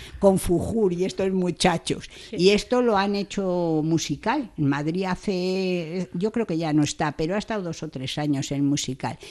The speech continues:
Speaker 1: Y mi hermana me dijo que me invitaba, como me gustaba mucho y tal, y le dije, "De ninguna manera, porque la vamos a jorobar", o sea que
Speaker 2: Sí. A mí eso me ha pasado con las, con, ¿cómo es?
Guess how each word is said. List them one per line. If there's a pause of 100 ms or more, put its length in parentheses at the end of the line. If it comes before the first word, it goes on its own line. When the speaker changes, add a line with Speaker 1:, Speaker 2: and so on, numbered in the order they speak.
(260)
Speaker 1:
Y
mi
hermana
me
dijo
que
me
invitaba,
como
me
gustaba
mucho
y
tal,
y
le
dije,
"De
ninguna
manera,
porque
la
vamos
a
jorobar",
o
sea
que
Speaker 2:
Sí. (540)
A
mí
eso
me
ha
pasado
con
las, (180)
con, (220)
¿cómo
es?